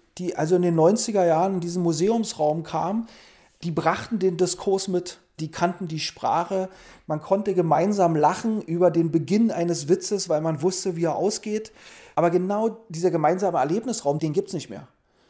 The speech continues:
Und das erfordert dann natürlich eine andere Erklärkunst. Ich muss die Leute dort abholen, wo sie stehen.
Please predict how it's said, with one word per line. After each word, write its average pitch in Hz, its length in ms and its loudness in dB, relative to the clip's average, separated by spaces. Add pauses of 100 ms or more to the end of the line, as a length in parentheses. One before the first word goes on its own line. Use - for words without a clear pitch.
Und 131 140 -6
das 160 160 -2
erfordert 190 520 -4
dann 160 120 0
natürlich 185 380 -6
eine 180 140 -6
andere 185 220 -4
Erklärkunst. - 960 -2 (240)
Ich 156 160 -8
muss 208 240 -2
die 180 120 -4
Leute 170 340 2
dort 156 340 0
abholen, 185 400 -2
wo 175 60 2
sie 170 140 -2
stehen. 127 420 -4